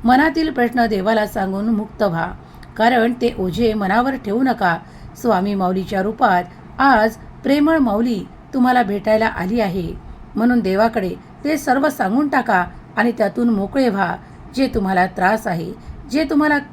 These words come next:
क्लेशदायक वाटत आहे, त्यातून बाहेर पडण्याचा मार्ग म्हणजे देवाची भक्ती देवाचे नामस्मरण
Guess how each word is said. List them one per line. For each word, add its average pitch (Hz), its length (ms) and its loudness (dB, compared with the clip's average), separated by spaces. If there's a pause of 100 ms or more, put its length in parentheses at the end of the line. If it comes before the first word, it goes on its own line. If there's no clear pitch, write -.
(100)
क्लेशदायक 220 680 0
वाटत 180 340 -2
आहे, 175 300 -4 (420)
त्यातून 208 340 0
बाहेर 202 280 2
पडण्याचा 226 520 0
मार्ग 220 360 0 (440)
म्हणजे 277 260 4
देवाची 233 460 2
भक्ती 196 420 -6 (320)
देवाचे 220 460 2
नामस्मरण 202 720 0